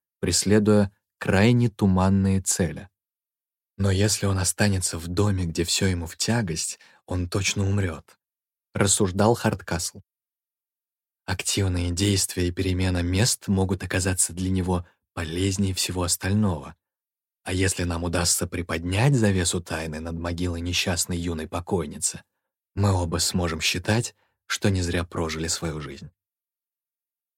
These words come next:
В первый момент шум лондонской жизни показался им странным, ведь они успели привыкнуть к безмолвию одного из самых угрюмых поместий во всей Англии. Лорд Хардкасл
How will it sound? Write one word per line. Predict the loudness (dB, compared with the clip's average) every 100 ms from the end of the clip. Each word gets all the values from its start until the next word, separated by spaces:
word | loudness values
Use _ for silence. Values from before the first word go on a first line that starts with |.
| _ _ _ _
В | -20 2
первый | 6 8 8
момент | 8 8 8 8 6 0 _ _ -8
шум | 2 6 8
лондонской | 10 8 6 4 4
жизни | 6 6 6
показался | 4 2 4 4 4 2
им | 2
странным, | 2 4 6 6 4 0 -8 _ _ _
ведь | 4 6 8
они | 8
успели | 8 6 6 6
привыкнуть | 6 8 8 6 2
к | 2
безмолвию | 4 6 8 8 8 8
одного | 6 6 6
из | 6
самых | 4 4 6 6
угрюмых | 6 8 8 6
поместий | 6 6 6 6
во | 4 4
всей | 6
Англии. | 6 6 4 0 -6 _ _ _ _ _ _ _ 0
Лорд | 2 2 0
Хардкасл | -4 0 4 4 6 2